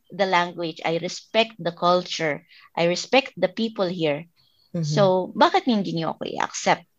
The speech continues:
Speaker 1: No, this will not be a reason for me to be down. Sabi ko,
Speaker 2: Oh, that's
Speaker 1: kakayanin
Speaker 2: good.
Speaker 1: ko pa rin to.
Speaker 2: Wow, very inspiring. That's, that's good to hear. And then earlier you mentioned na, so ikaw lang yung Filipino na Asian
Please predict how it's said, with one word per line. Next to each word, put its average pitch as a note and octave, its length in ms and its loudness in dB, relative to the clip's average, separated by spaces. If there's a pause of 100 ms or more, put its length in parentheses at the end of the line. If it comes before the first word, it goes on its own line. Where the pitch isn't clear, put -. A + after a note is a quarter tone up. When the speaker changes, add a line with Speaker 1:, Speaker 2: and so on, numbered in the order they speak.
Speaker 1:
No, E3 400 0
this G#3+ 240 -2
will G#3 180 2
not F#3 300 0
be F3+ 160 0
a E3+ 100 4
reason E3+ 380 -6
for E3+ 180 -4
me D#3 220 -4
to D#3+ 80 -6
be D3 240 -8
down. B2+ 320 -4 (180)
Sabi - 300 -6
ko, - 240 -8 (340)
Speaker 2:
Oh, C#3+ 220 -4
that's D#3+ 160 2
Speaker 1:
kakayanin E3 400 4
Speaker 2:
good. E3 80 -2
Speaker 1:
ko E3+ 80 -6
pa D3+ 80 2
rin E3 160 -8
to. D#3+ 240 -6 (540)
Speaker 2:
Wow, D#3+ 320 -6
very F#3+ 320 8
inspiring. E3+ 720 2
That's, E3 240 -2
that's F3+ 160 4
good F3+ 320 -2
to F3+ 80 -2
hear. F#3 560 2 (240)
And C#4 240 12
then C#4+ 160 12
earlier D4 400 12
you A#3 160 8
mentioned G#3+ 480 4
na, F3+ 320 4
so F3 400 6
ikaw G#3+ 320 6
lang A3+ 240 6
yung F#3+ 400 2
Filipino F3+ 800 2
na D#3+ 160 -2
Asian D#3 640 2